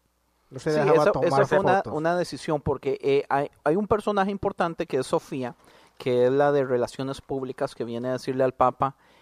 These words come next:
Speaker 2: eh, "Estos son los planes, vamos a tomar este tipo de fotos, vamos a salir en tal revista".
Speaker 1: Que esa
Speaker 2: Vamos.
Speaker 1: vieja es un poquito liberal, ¿no? Un poco... No es
Speaker 2: Sí,
Speaker 1: ni
Speaker 2: pero,
Speaker 1: muy
Speaker 2: man, es graduada de Harvard, es una especialista, man.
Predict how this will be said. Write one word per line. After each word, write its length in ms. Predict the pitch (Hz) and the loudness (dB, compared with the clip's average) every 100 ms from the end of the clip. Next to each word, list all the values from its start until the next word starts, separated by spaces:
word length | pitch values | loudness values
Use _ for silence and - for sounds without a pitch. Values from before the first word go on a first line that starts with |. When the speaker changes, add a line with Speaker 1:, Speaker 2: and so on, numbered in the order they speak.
| _ - | _ -4
Speaker 2:
eh, 500 | 117 117 117 120 123 | 0 2 0 0 -2
"Estos 240 | 120 - 139 | -4 -6 -6
son 120 | 139 | -4
los 140 | 127 | -6
planes, 720 | - 147 143 139 139 139 135 131 | 0 0 0 -2 -6 -6 -8 -4
vamos 320 | 123 123 127 | -4 -6 -10
a 80 | 120 | -8
tomar 280 | 123 120 | -6 -6
este 200 | 123 - | -8 -10
tipo 260 | 127 120 123 | -12 -6 -6
de 40 | 123 | -2
fotos, 840 | 151 151 - 143 139 139 139 131 | 2 2 2 0 2 2 0 -4
vamos 320 | 127 123 - | -8 -6 -2
a 100 | 117 | -2
salir 300 | 117 117 120 123 | 0 -4 -6 -8
en 80 | |
tal 180 | 127 117 | -4 -4
revista". 760 | 113 120 151 147 - 147 139 135 _ _ - | -4 -6 -6 -8 -6 -2 -2 -4 _ _ -14
Speaker 1:
Que 140 | 143 | -6
esa 100 | 127 | -4
Speaker 2:
Vamos. 100 | 127 127 | -4 -6
Speaker 1:
vieja 200 | 175 208 | -6 -8
es 60 | |
un 80 | 208 | -10
poquito 380 | 196 185 - 214 | -12 -12 -10 -10
liberal, 440 | 196 131 123 170 | -10 -10 -10 -12
¿no? 100 | 131 | -12
Un 120 | 196 175 | -16 -14
poco... 440 | 151 190 175 131 | -12 -8 -6 -6
No 40 | 113 | -10
es 60 | 127 | -6
Speaker 2:
Sí, 320 | 277 233 262 | -4 -4 -4
Speaker 1:
ni 0 | |
Speaker 2:
pero, 260 | 190 185 151 | -2 0 0
Speaker 1:
muy 220 | 170 127 - | -2 -8 -12
Speaker 2:
man, 300 | 196 202 180 - | -4 -2 -2 0
es 200 | 160 190 | 0 0
graduada 720 | 196 196 185 175 170 175 175 | 0 2 4 4 2 -2 -4
de 280 | 156 131 120 | -4 -4 0
Harvard, 500 | 147 160 127 147 170 | 2 2 0 -4 -4
es 300 | - 127 - | -8 -10 -10
una 180 | 139 147 | -12 -12
especialista, 1000 | 156 - - 135 - 117 131 294 - 120 | -12 -12 -6 -6 -4 -6 -6 -8 -8 -10
man. 180 | 110 190 | -8 -10